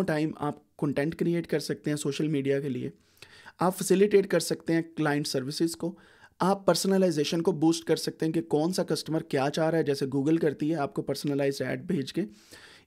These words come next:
Improve task efficiency and then you can develop new products based on generative A I and then you can also spur knowledge management, ठीक है। You can do a lot of things, you can learn a lot of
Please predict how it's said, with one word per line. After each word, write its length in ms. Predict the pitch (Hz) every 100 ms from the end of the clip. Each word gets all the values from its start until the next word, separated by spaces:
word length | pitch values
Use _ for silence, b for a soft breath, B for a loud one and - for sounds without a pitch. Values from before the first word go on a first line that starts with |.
| -
Improve 420 | 190 202 220 214 180
task 320 | 156 165 175
efficiency 500 | 180 185 175 175 190 220 b b b -
and 180 | 160
then 160 | 190 185
you 80 | 170
can 120 | 185
develop 400 | 147 135 170 170 147
new 260 | 165 220 202
products 360 | 143 147 151 147
based 300 | 135 - 151
on 80 | 143
generative 440 | 131 127 135 131
A 120 | 127
I 120 | 170 214 B B B 143
and 220 | 143 139
then 200 | 196 156
you 120 | 151
can 180 | 160 -
also 320 | 147 165 175
spur 300 | 165 - 160
knowledge 460 | 151 131 139 143 131
management, 540 | 120 107 107 101 - _ _
ठीक 160 | - 127
है। 140 | 220 B B B 139
You 120 | 143
can 180 | 160 156
do 100 | 156
a 100 | 139
lot 180 | 139 165
of 160 | 160 -
things, 180 | 143 135
you 80 |
can 220 | 151 139 139
learn 200 | 202 185
a 120 | 139
lot 120 | 131
of 140 | 127